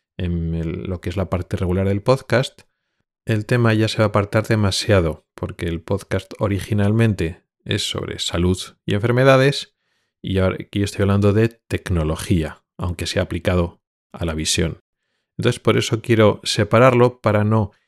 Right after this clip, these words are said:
interferir demasiado a los que quieren seguir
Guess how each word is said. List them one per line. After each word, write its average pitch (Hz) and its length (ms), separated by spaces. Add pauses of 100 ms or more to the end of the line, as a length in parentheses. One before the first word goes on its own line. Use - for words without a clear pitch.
(160)
interferir 104 580
demasiado 107 460
a 87 60
los 85 160
que 87 100
quieren 92 240
seguir 90 460